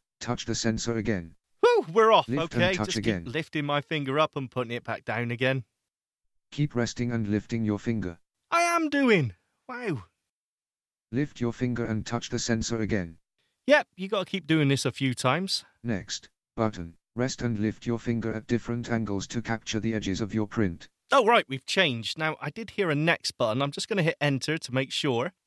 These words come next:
Speaker 2: And now I'm gonna put my finger back on the fingerprint scanner, but this time just doing the edges of my fingertip. Just roll it around a little bit. Lift and roll.
Speaker 1: Now try another angle.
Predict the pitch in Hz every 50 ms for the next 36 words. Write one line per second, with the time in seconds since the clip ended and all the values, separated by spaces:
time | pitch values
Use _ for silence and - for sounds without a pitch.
0 | _ _ _ - 143 147 156 165 160 151 - 160 143 131 143 131 123 - 170 131
1 | 135 135 131 - 165 156 143 139 135 - - 233 254 - - 208 180 156 147 -
2 | - 185 170 156 156 - - 170 165 160 - - - 185 185 208 254 285 277 -
3 | _ _ _ _ _ - - 202 254 233 - - - 220 220 214 196 - 208 202
4 | - - 208 196 185 190 147 165 175 180 - - 151 151 - - 127 117 107 101
5 | - - - - _ _ - 110 - 110 107 104 - 131 117 117 110 104 - -
6 | 104 87 - _ _ _ _ _ _ _ _ _ _ _ _ _ _ _ _ _
7 | _ _ _ _ _ _ _ _ _ _ - - 233 226 208 - - 156 135 139
8 | 143 147 151 151 139 131 143 143 - 131 123 117 110 107 107 107 107 107 107 107
9 | 107 107 113 110 113 101 - 131 123 120 - - _ - 127 139 147 151 147 -
10 | _ _ _ _ - 110 107 98 107 127 147 165 170 165 170 170 165 165 117 120
11 | 131 127 - - 110 98 101 104 104 101 95 95 120 117 113 107 104 90 90 82
12 | 82